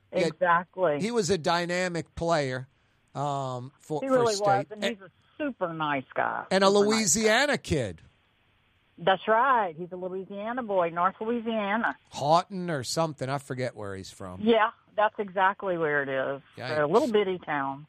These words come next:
Speaker 1: Yep. Anyway, no, that's, that's one that I think at L S U they wanted to make him a tight end or something like that.
Speaker 2: Oh, I don't know. I mean, I know he's with the Cowboys now. My husband is a big Bulldog,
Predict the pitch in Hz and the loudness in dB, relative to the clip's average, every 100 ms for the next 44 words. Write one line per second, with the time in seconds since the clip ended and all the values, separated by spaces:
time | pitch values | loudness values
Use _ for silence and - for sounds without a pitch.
0 | _ 120 117 117 - _ 156 196 208 147 | _ -14 -10 -10 -14 _ -8 -4 -2 -2
1 | 135 139 160 160 143 143 - - 147 - | -2 -4 -6 -2 -2 -2 -6 -4 -4 -4
2 | 147 147 143 135 - _ _ 143 170 165 | -4 -2 -2 -4 -6 _ _ -4 -2 2
3 | 165 165 160 - 160 151 160 151 151 147 | 4 4 2 0 0 2 0 -2 -2 -4
4 | 139 135 117 - 143 131 127 123 101 95 | -4 -6 -8 -4 -4 -4 -6 -10 -12 -14
5 | - 92 95 92 95 87 87 87 - _ | -14 -16 -18 -16 -16 -14 -14 -14 -16 _
6 | _ _ _ _ _ - 196 190 170 151 | _ _ _ _ _ 4 4 6 4 2
7 | 147 147 180 175 165 180 160 170 170 175 | 2 4 4 2 0 2 2 2 2 4
8 | 180 180 170 175 - 160 175 170 156 165 | 6 6 4 2 2 4 6 6 4 2
9 | 156 175 160 160 170 180 202 202 185 170 | 2 0 2 4 4 4 2 0 -4 -4
10 | 151 147 156 151 - - 160 147 135 131 | -4 -6 -2 -2 -2 -2 -2 0 2 2
11 | 135 | 0